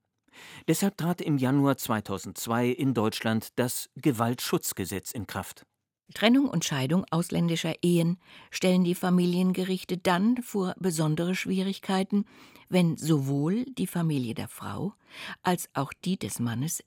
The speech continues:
Speaker 2: die Trennung nicht akzeptiert. Das gilt zum Beispiel, wenn sich jesidische Frauen von ihren Männern trennen und scheiden lassen möchten. Die Jesiden gehören zu einer christlich-religiösen Gemeinschaft der Kurden. Sie leben als Bauern und Viehzüchter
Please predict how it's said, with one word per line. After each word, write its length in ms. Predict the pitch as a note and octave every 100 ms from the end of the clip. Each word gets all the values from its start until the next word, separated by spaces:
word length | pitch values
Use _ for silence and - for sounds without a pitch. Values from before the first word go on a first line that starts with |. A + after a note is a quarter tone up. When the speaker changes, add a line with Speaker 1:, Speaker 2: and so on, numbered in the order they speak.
| -
Speaker 2:
die 120 | -
Trennung 400 | - C#3 C3+ D3
nicht 280 | D#3+ - -
akzeptiert. 840 | - - F#3 - - G#2+ - - _ _
Das 200 | - -
gilt 180 | D#3 D3
zum 160 | C3
Beispiel, 480 | C3+ B2 C3+ - D#3 D#3+ - - - -
wenn 200 | F3 F3+
sich 300 | F3+ F3+ -
jesidische 640 | E3+ F3+ G#3+ A3 C#3 G2+
Frauen 420 | - G#2+ G2+ G2+
von 220 | G2+ C#3
ihren 260 | E2+ A#2+ A2+
Männern 320 | A2+ A2 A2
trennen 340 | - A2+ A2+ -
und 160 | B2+
scheiden 320 | - A#2+ A#2
lassen 360 | A2+ G#2 - B2
möchten. 440 | G#2+ - - A#2 - - - - - - - -
Die 140 | F#3+
Jesiden 600 | G3+ G3+ F#3+ G#3 C#4 D4 D#4
gehören 380 | G#3 G3+ G3 G#3
zu 100 | G#3+
einer 280 | F3 D#3+
christlich-religiösen 1120 | D#3 G3 - A3 G#3+ - F3+ D#3 D3+ D3 D3+ E3
Gemeinschaft 680 | F3 D#3 C3 C3 D3+ -
der 80 | E3
Kurden. 600 | - - C#3+ C3 - F2+ - _ - - - -
Sie 140 | E3+
leben 320 | E3 D#3+ D#3
als 240 | - A#2 -
Bauern 420 | C3+ D#3+ F#3+ F#3+
und 160 | G2+
Viehzüchter 680 | - E3 - E3+ E3+ - F3